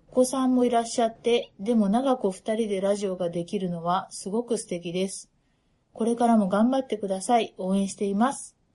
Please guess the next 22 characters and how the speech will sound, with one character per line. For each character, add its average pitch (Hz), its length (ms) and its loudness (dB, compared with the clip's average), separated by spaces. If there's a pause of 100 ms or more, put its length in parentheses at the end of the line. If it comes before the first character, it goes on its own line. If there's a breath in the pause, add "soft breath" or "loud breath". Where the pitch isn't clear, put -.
(120)
怖 285 320 4
い 262 80 6
話 190 460 -2
好 - 80 -10
き 220 100 0
な 202 160 0
ん 180 60 0
で 175 120 -4
す 185 140 -10
が、 196 280 -2 (180)
あ 196 140 2
い 233 60 8
に 240 140 4
く 233 60 -6
自 214 200 -4
分 254 200 2
の 247 100 4
体 233 260 0
験 226 160 4
が 220 100 6
な 208 160 0
く、 160 240 -6